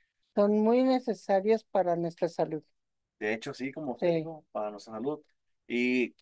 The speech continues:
Speaker 2: bueno, me imagino que todas estas plantas, pues, son de, son de, de sombra, son de sol. Eh,
Speaker 1: Sí.
Speaker 2: para la gente que nos ve, ¿alguna recomendación? Porque también recordemos que hay plantas para interior de las casas,
Speaker 1: Ujú.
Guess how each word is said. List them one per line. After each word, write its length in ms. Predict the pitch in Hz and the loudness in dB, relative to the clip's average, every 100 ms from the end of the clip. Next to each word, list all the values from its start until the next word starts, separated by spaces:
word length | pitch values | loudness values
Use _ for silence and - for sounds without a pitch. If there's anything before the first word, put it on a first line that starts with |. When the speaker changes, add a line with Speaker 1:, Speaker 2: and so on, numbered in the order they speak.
| _ _ | _ _
Speaker 2:
bueno, 180 | - 180 | 2 4
me 60 | 165 | 4
imagino 280 | 135 175 208 | 2 0 0
que 120 | 165 | 0
todas 180 | 160 160 | -2 -4
estas 140 | 202 | -4
plantas, 340 | - 175 202 185 | 2 2 2 -6
pues, 140 | 131 | -8
son 200 | 131 139 | -6 -4
de, 460 | 160 156 139 113 - | 0 0 0 -4 -8
son 320 | - 123 127 | -8 -6 -4
de, 220 | 139 127 | -4 -2
de 140 | 117 | -4
sombra, 480 | - 131 165 165 160 | 0 2 4 4 2
son 200 | - 139 | 0 -6
de 100 | 143 | -6
sol. 360 | 143 156 165 165 _ _ _ _ _ - | -2 0 0 -2 _ _ _ _ _ -6
Eh, 600 | 113 117 117 120 - 139 | 0 2 4 4 2 -2
Speaker 1:
Sí. 20 | _ _ _ _ | _ _ _ _
Speaker 2:
para 180 | 131 135 | 6 8
la 80 | 135 | 6
gente 340 | 147 151 202 | 2 0 0
que 80 | 165 | 0
nos 160 | 147 123 | 0 2
ve, 120 | 156 | 2
¿alguna 300 | 175 170 180 | 2 2 2
recomendación? 960 | 170 - 131 127 120 113 143 165 190 - _ _ _ _ - | 2 0 0 2 0 0 2 2 2 -8 _ _ _ _ -2
Porque 240 | - 131 | -2 2
también 260 | 120 123 170 | 2 2 0
recordemos 480 | 127 131 143 156 | 0 0 0 -2
que 100 | - | 0
hay 60 | 160 156 | -2 2
plantas 400 | 156 156 - - | 0 2 -2 0
para 260 | 131 120 | 2 4
interior 380 | 113 113 113 117 | 2 -2 0 2
de 60 | 165 | 6
las 180 | 147 - | 4 4
casas, 460 | 147 180 156 180 | -2 0 2 4
Speaker 1:
Ujú. 260 | 185 165 | 4 2